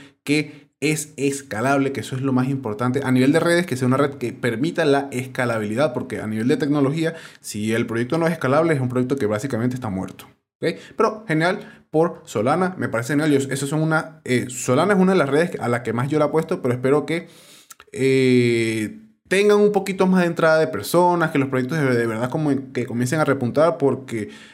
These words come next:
hasta ahora Solana es muy buena, pero los proyectos que hay dentro están algo estancados, necesitan un poquito más de empuje. Espero que este próximo año dos mil veintidós ese empuje ocurra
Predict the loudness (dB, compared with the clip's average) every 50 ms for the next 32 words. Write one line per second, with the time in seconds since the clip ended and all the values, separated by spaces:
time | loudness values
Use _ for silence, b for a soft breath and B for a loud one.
0 | B B -12 -4 -2 -2 -2 -2 -4 -4 -2 0 2 4 4 4 4 2 0 0
1 | -2 -2 0 0 0 0 0 0 0 2 2 2 2 2 2 0 0 0 2 4
2 | 4 4 4 2 2 2 2 2 0 0 -4 -2 -2 0 0 2 2 2 2 0
3 | 0 -2 -2 -4 B B B B B -14 -6 -2 0 2 2 2 2 2 2 0
4 | -2 -4 -4 -2 0 2 2 2 0 -4 -10 -16 -20 -20 -16 -12 -8 -8 -8 -6
5 | -6 -6 -4 -4 -4 -2 0 2 4 4 2 2 0 -2 -4 -2 2 2 2 4
6 | 2 2 0 0 2 2 0 -2 -4 -8 -4 -2 0 0 2 0 -2 -2 B B
7 | B B B -12 -4 0 2 2 2 2 -2 -2 -2 -2 -2 -2 -2 -2 -2 -2
8 | 0 0 0 0 0 0 0 0 0 0 0 2 2 2 2 2 -2 B B B
9 | B B B _ -2 -2 0 2 0 0 0 0 -2 -2 0 -2 -4 -8 -8 -8
10 | -8 -6 0 2 2 2 4 2 0 0 B